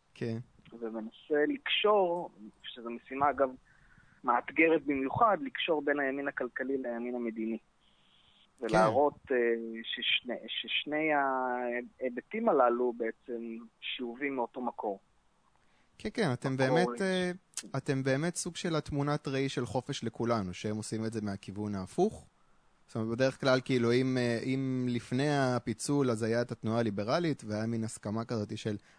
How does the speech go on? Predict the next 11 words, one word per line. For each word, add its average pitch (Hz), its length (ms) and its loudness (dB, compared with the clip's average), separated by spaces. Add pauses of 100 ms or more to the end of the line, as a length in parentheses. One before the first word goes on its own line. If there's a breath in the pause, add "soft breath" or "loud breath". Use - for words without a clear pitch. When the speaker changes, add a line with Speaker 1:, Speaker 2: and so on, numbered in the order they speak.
(120 soft breath)
Speaker 1:
"אנחנו 170 300 4
מתעסקים 143 480 2
רק 143 200 4
בנושאים 131 340 2
הכלכליים, 117 580 0
כי 110 120 -6
בנושאים 104 460 -4
המדיניים 120 920 2
יש, 120 260 2
אה, 110 100 2
מחלוקת", 170 560 -2